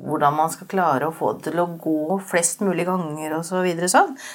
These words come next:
Når det er et tema, da kan man jo tenke seg hvilken, eh, hvor lista ligger hen da, i forhold til nærhet og intimitet, og, og kanskje ikke sånn, eh, eh, veldig, eh, eksperimentell sex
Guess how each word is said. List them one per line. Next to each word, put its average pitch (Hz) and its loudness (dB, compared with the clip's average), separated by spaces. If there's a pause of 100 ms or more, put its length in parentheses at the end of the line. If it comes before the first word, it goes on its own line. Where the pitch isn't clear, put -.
(140)
Når 208 0
det 170 2
er 156 2
et 196 -4
tema, 208 2
da 233 2
kan 196 -4
man 190 0
jo 208 -2
tenke 202 -4
seg 180 -2
hvilken, 190 -2 (640)
eh, 143 -4
hvor 170 -2
lista 180 -2
ligger 185 0
hen 233 -2
da, 339 0 (220)
i 220 -4
forhold 170 -4
til 185 -2
nærhet 165 -4
og 170 -4
intimitet, 170 -10
og, 160 -4 (580)
og - -20
kanskje 190 -4
ikke 185 -4
sånn, 170 -6
eh, 165 -8 (760)
eh, 143 -8 (680)
veldig, 156 -6 (560)
eh, 175 -16 (220)
eksperimentell 185 -2
sex 226 0